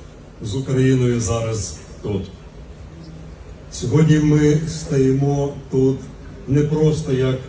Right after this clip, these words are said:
свідки історії. Ми вже, мабуть, не є її носіями, а ми є її творцями. Три роки тому світ похитнувся.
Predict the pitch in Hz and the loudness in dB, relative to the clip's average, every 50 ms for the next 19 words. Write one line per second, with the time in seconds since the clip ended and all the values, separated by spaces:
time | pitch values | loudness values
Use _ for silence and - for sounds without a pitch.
0 | - - - - - - - - - - - 165 160 185 185 170 160 - 127 123 | -14 -16 -16 -18 -18 -18 -18 -16 -10 -2 2 6 8 8 8 6 4 0 0 0
1 | 123 123 - - 147 123 110 107 92 82 80 - - - - - - - - - | 0 -2 0 0 0 0 2 0 -2 -4 -8 -10 -14 -16 -18 -18 -18 -18 -18 -18
2 | - - - - - - - - - - - - - - - 131 139 135 127 117 | -18 -20 -20 -20 -20 -20 -20 -20 -20 -20 -20 -20 -18 -8 -4 -2 0 0 0 2
3 | 143 143 147 147 143 - - 123 123 135 139 135 139 139 - 131 139 139 135 135 | 2 4 4 4 2 0 -2 -4 -2 -2 0 0 -2 -2 0 2 4 4 4 4
4 | 135 143 147 151 151 151 151 143 135 127 135 131 127 127 120 123 120 117 - 127 | 4 4 4 4 4 2 0 -2 -2 -2 -2 -2 0 -2 -2 -4 -4 -4 -6 -6
5 | 120 117 113 110 101 92 85 78 - - - - - - - - - - - - | -6 -6 -6 -6 -8 -8 -10 -12 -14 -16 -20 -20 -20 -20 -20 -20 -20 -20 -20 -20
6 | - - - - - - - - - - - - - 110 101 101 110 120 131 135 | -20 -20 -20 -20 -20 -20 -20 -18 -18 -18 -18 -14 -10 -6 -4 -2 0 2 4 4
7 | 135 139 143 139 139 - - 127 113 110 113 123 127 131 127 131 127 131 - - | 6 6 6 6 4 0 -6 -8 -8 -6 -2 0 2 4 4 4 2 0 -4 -8
8 | - - - 117 123 143 147 143 135 131 120 - 117 123 131 139 - - 123 104 | -14 -14 -8 2 6 8 8 8 8 6 4 2 0 0 0 0 -2 -2 -2 -2
9 | 98 87 85 85 - - - - - - - - - - - - - - - - | -2 -2 -4 -6 -8 -12 -18 -18 -18 -20 -20 -18 -16 -12 -12 -12 -12 -12 -16 -10
10 | - - - - - 151 180 185 180 175 175 165 170 160 156 151 151 151 156 151 | -8 -8 -6 2 4 6 6 6 4 2 0 0 0 -2 0 2 2 2 4 2
11 | 156 151 143 - - - 143 156 151 - - 147 139 - 143 139 147 151 147 139 | 2 0 0 -2 0 0 2 2 2 0 0 -2 0 2 2 2 4 4 4 4
12 | - - - | 2 0 -4